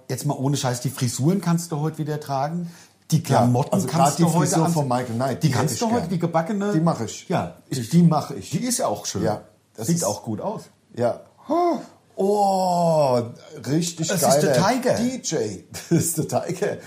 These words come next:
Speaker 1: Tom
Speaker 2: Nee.
Speaker 1: Jones.
Speaker 2: Oder, oder ist es Manfred Sechshauer?
Speaker 1: Eigentlich
Speaker 2: Ich glaub,
Speaker 1: das
Speaker 2: ich glaub,
Speaker 1: Jockey. Das ist natürlich echt ein Qualitätsmerkmal.
Speaker 2: Ja, ich glaub, das, oh,
Speaker 1: Gucken
Speaker 2: die
Speaker 1: Sie
Speaker 2: tanzen
Speaker 1: tanzen.
Speaker 2: auch gut. Also es tanzen so ein paar Leute ganz scheiße.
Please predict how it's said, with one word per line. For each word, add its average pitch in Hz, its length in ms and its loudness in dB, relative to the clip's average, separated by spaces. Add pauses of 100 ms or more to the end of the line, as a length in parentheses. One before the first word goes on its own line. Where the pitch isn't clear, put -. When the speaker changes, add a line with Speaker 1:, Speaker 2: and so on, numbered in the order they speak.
(240)
Speaker 1:
Tom 190 180 2
Speaker 2:
Nee. 196 40 0
Speaker 1:
Jones. 208 520 -2 (280)
Speaker 2:
Oder, 165 480 -2
oder 143 220 2
ist 139 160 -6
es - 340 -6
Manfred 120 480 -6
Sechshauer? - 580 -10 (180)
Speaker 1:
Eigentlich 120 880 -2
Speaker 2:
Ich 110 60 2
glaub, - 300 0 (240)
Speaker 1:
das 123 100 -2 (160)
Speaker 2:
ich - 140 -12
glaub, 113 200 -6
Speaker 1:
Jockey. 98 460 -8
Das 110 200 -4
ist 208 160 -6
natürlich 214 340 -6
echt 143 140 -10
ein 123 60 -8
Qualitätsmerkmal. 98 840 -8
Speaker 2:
Ja, 113 200 -2 (280)
ich - 140 -12
glaub, 160 240 0
das, 143 200 -10 (120)
oh, 143 140 2
Speaker 1:
Gucken - 180 2
Speaker 2:
die 165 60 4
Speaker 1:
Sie 170 80 4
Speaker 2:
tanzen 143 140 4 (140)
Speaker 1:
tanzen. - 40 4
Speaker 2:
auch 104 180 0
gut. 87 260 -10 (480)
Also 131 180 -4
es 123 80 -4
tanzen 220 360 -2
so 202 100 -2
ein 196 60 0
paar 175 140 0
Leute 165 260 0
ganz 202 320 -4
scheiße. 175 400 -2